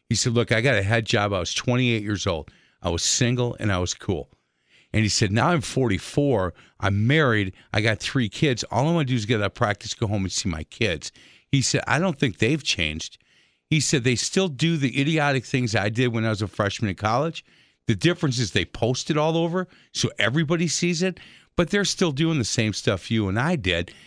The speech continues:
He said, "So I think we've changed, and I'm wondering your opinion on that."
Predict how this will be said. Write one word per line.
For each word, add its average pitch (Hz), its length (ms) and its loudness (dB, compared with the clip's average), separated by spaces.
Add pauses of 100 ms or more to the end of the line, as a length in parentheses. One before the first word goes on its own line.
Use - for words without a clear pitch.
(260)
He 151 100 0
said, 139 240 0
"So 143 140 2
I 120 120 2
think 151 280 -2
we've 147 280 0
changed, 95 480 0
and 117 100 2
I'm 117 120 0
wondering 139 320 2
your 123 140 2
opinion 92 400 -2
on 82 180 -4
that." 80 220 -6